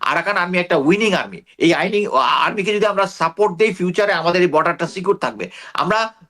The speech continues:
ধরে নিতে পারি এখন জান্তা সরকারের আর কোনো ফিউচারে গভর্নমেন্ট নাই। আমরা যদি আমেরিকার সাথে একটা ডিলে আসি, আমি just একটা হাইপোথেটিক্যাল বললাম, এটা অনেকেই বিরোধিতা করবে, যে আমেরিকার সাথে একটা ডিলে আসি যে, "ওকে, তুমি আমার, আহ, এয়ার ডিফেন্স সিস্টেমটা চিটাগাংয়ে ঠিক করে দিবা, আমি এখানে হেল্প করব,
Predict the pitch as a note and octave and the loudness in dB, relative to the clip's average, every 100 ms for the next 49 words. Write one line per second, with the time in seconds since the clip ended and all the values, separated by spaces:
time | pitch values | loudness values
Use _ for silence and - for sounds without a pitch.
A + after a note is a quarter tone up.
0 | - F3+ A#3+ B3+ A3+ G3+ C3+ F#2 - - | -4 0 2 0 0 0 -2 -4 -14 -10
1 | - D#3 G3+ F3 F3 F#3+ G#3 G3 G3 F#3 | -6 -2 -2 0 -2 0 -2 -2 -2 0
2 | F#3+ F3+ F#3 E3 E3+ F3 G#3 E3 D3+ D3+ | 2 2 0 -2 0 2 2 2 2 2
3 | D3 A#2+ F#2 - C3 F#3+ G3+ G#3+ A3+ A#3 | -2 -6 -8 -4 -2 0 0 2 2 0
4 | - _ _ C#3 F3 G#3 A3+ G#3 A3+ G#3 | -14 _ _ -4 0 0 0 0 0 -2
5 | C#3+ F#3 A#3 G#3+ E3 A2+ G#2 D#3 F#3 F#3+ | -2 0 2 0 -2 -4 -4 0 0 0
6 | F#3 E3+ C#3+ E3+ D#3+ D#3 C#3 B2 A2 A2+ | -2 -2 -2 0 0 0 2 2 2 2
7 | C#3 C#3+ E3 D#3+ C3+ D#3+ D3 C#3 A2 F2+ | 2 2 0 0 2 2 2 -2 -2 -8
8 | - - - G3 D#3 F3 G3+ G3+ G3+ G#3+ | -14 -20 -4 -2 0 0 0 0 0 0
9 | G3+ D#3 F#3+ A3 C#3 B2+ D3+ G#3 F#3+ F#3+ | -2 0 0 0 -2 -2 0 2 0 -2
10 | F#3 F#3 G3+ G#3 F#3 - - - C#3 F#3+ | -2 0 2 0 -2 -12 -4 0 0 0
11 | - G3 G#3 G#3 F#3+ F#3+ G#3+ G3+ G3+ G#3 | -2 -2 -2 -4 -8 -2 0 0 0 0
12 | F#3+ G3+ A3 G#3 A3+ C#4+ D#4+ - - _ | -2 0 2 2 2 0 -2 -12 -20 _
13 | - G#3+ G#3 A3 G#3+ F#3+ G#3 A#3+ A#3 C#4+ | -6 0 0 0 0 2 2 0 2 0